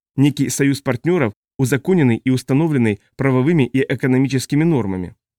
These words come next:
и проституция, по сути дела, очень широкий термин, обозначавший совокупление за деньги, то есть на основе купли-продажи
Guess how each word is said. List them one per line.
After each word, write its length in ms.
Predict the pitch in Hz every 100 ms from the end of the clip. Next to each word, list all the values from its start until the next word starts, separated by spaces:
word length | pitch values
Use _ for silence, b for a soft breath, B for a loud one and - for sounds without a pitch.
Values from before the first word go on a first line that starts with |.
| _ -
и 60 |
проституция, 800 | 190 226 - 220 123 104 - 82 _ _ -
по 80 | 131
сути 240 | 160 175
дела, 320 | 156 175 175 -
очень 260 | 151 131
широкий 380 | 123 127 120 117
термин, 400 | 107 185 143 101 _ _
обозначавший 720 | 123 127 123 127 180 170 127
совокупление 640 | - 131 131 131 139 135 127
за 140 | 160
деньги, 460 | 147 101 90 87 - _ _
то 100 | -
есть 160 | 135 -
на 100 | 135
основе 300 | 123 156 131
купли-продажи 840 | 131 123 127 147 156 139 98 90